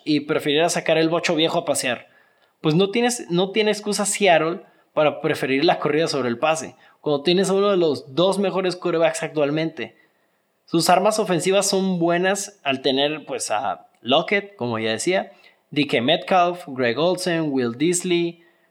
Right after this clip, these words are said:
Chris Carson y Carlos Hyde como las principales. Sin embargo, la línea ofensiva sigue siendo una de las peores de la liga y sus coaches siguen tercos en correr el balón. Y pues la defensiva es decente, pero tiene muchos lugares donde ofensivas contrarias los pueden atacar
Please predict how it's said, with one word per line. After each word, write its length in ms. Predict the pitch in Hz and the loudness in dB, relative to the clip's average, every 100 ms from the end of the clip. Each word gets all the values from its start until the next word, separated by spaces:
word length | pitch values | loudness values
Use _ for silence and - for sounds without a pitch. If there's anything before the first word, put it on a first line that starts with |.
| _ | _
Chris 220 | 175 151 | 0 0
Carson 480 | - 175 170 202 190 | 4 4 4 2 -2
y 120 | 139 135 | -4 0
Carlos 380 | 135 135 139 | 0 0 0
Hyde 280 | 156 135 131 | 0 0 0
como 220 | 160 139 | -4 -2
las 160 | 117 107 | -2 -4
principales. 680 | 127 113 131 190 185 - - _ _ _ _ _ | -8 -8 -2 0 0 -8 -20 _ _ _ _ _
Sin 220 | - 180 | 2 4
embargo, 360 | 190 220 226 226 | 6 6 6 4
la 140 | 208 | 4
línea 260 | 170 170 196 | 4 4 2
ofensiva 540 | 196 170 - 175 175 | 0 -2 0 0 0
sigue 280 | 175 180 165 | 0 -2 -2
siendo 300 | 165 165 165 | -2 -2 0
una 220 | 165 165 | 0 0
de 40 | 156 | -2
las 200 | 143 - | -4 -6
peores 420 | - 123 156 143 | 0 2 2 2
de 80 | 143 | 0
la 140 | 127 | 0
liga 320 | 127 147 165 | -2 -2 -4
y 100 | 180 | -4
sus 160 | 135 135 | -6 -6
coaches 360 | 151 156 175 165 | -4 -2 -2 0
siguen 340 | 160 135 127 | 0 0 0
tercos 420 | 208 214 214 214 | 2 2 2 0
en 120 | 190 | 0
correr 380 | - 156 147 139 - | 0 2 2 0 -4
el 120 | 110 | -2
balón. 460 | 107 139 190 135 - _ _ _ _ _ _ _ _ _ _ | 0 0 0 -2 -8 _ _ _ _ _ _ _ _ _ _
Y 200 | 247 254 | 0 2
pues 300 | 208 220 190 | 4 4 6
la 100 | 190 | 4
defensiva 420 | 175 180 180 220 | 4 2 4 4
es 80 | 220 | 4
decente, 400 | 220 233 226 233 | 4 0 2 0
pero 280 | 233 180 156 | 2 2 0
tiene 420 | - 185 190 196 | 0 2 2 2
muchos 960 | 185 170 175 196 185 170 151 131 113 135 | 2 0 0 0 2 2 2 0 -2 -4
lugares 540 | 135 165 165 165 160 | 2 4 2 -2 -2
donde 500 | 147 131 123 135 - 131 | -2 0 -2 -4 -6 -8
ofensivas 480 | 127 127 139 151 | -8 -6 -2 -2
contrarias 580 | - 151 165 160 151 151 | -2 -2 2 4 4 2
los 220 | 151 107 | -2 -4
pueden 280 | - 131 131 | -2 -2 -2
atacar 760 | 131 143 - 120 123 120 - | -4 -6 -2 0 0 -2 -8